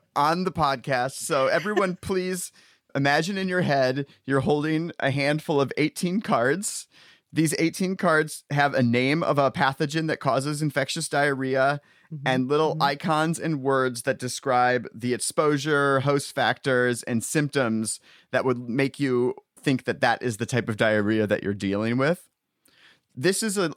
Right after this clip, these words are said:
Speaker 1: this is just a little game exercise that's designed to teach semantic qualifiers,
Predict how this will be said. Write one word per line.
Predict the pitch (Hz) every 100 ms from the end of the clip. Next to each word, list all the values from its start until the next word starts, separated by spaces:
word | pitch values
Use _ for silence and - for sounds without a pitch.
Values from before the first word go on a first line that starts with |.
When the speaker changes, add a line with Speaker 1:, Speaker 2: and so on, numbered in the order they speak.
| -
Speaker 1:
this | 143 165
is | 175
just | 160 156
a |
little | 131 156 180
game | 165 151 147
exercise | 139 - 143 147 123 127 127 - - -
that's | 127 120
designed | 135 120 123 127
to | 127
teach | - 139 - -
semantic | - 131 127 120 -
qualifiers, | 120 113 113 110 69 64 -